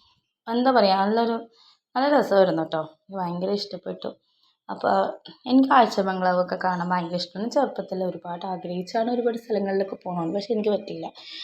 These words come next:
അപ്പോൾ ഇപ്പോൾ എനിക്ക് പോകാൻ തോന്നുന്നു. അപ്പോൾ ഞാനിങ്ങനെ പോകേണ്ട സ്ഥലത്തൊക്കെ പോകും. അത് കഴിഞ്ഞ് നമ്മൾ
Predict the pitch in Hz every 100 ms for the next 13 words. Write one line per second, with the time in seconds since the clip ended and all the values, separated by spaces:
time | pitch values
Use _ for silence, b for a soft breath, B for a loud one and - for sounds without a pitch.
0 | B - - 254 277 - - 330 - 262
1 | 226 - 214 208 - - 208 190 185 180
2 | 175 165 175 190 185 180 180 180 185 233
3 | 226 220 220 175 180 175 160 b b b
4 | _ 269 302 294 277 226